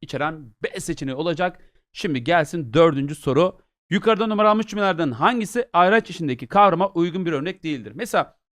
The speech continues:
verdiğim en zor ödevleri bile birkaç gün içinde çözüveriyor. Çözüvermek. Çözüver hemen. Çözüver. Tezlik değil mi? Tezlik zaten. E, vermek tezlik fiili. Unutma.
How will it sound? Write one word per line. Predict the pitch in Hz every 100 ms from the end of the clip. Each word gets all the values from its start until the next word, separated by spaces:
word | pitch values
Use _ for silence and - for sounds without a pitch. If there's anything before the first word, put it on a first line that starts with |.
| 131
verdiğim | 165 196 180 240 -
en | 190 240 240
zor | 190 165 135
ödevleri | 139 160 180 214
bile | 190 185 262 _ _ _
birkaç | 226 247 - 202 -
gün | 165 147
içinde | 214 196 208
çözüveriyor. | 214 190 180 170 110
Çözüvermek. | 107 170 185 247 208 170 - -
Çözüver | 247 349 247
hemen. | 175 123
Çözüver. | - 247 320 - _ _ _ _
Tezlik | 165 165 185
değil | 262 240
mi? | 262 339
Tezlik | 156 160 220
zaten. | - 151 - 113 113 -
E, | 135
vermek | 143 180 -
tezlik | 165 151 -
fiili. | 113 98
Unutma. | 135 139 104 92